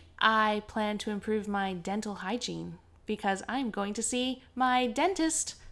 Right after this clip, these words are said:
for my six-month checkup. I literally paid for, like, the absolute bare minimum cheapest healthcare, which literally <laughs> just gets me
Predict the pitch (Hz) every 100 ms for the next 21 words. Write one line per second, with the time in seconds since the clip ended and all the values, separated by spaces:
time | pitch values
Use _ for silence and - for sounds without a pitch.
0 | - - - 226 220 214 202 202 202 196
1 | 196 196 214 - - 247 247 - - 214
2 | 240 - - - - 220 269 320 - -
3 | - - - - 240 226 262 277 269 269
4 | 262 233 220 214 208 190 180 - - -
5 | 214 196 196 190 - - - 190 190 -
6 | 196 196 190 - 175 175 175 170 170 165
7 | 165 - - - 185 - 165 165 - -
8 | 170 165 - 175 214 - _ 208 - -
9 | 185 190 226 220 226 - 240 - - 202
10 | - 196 190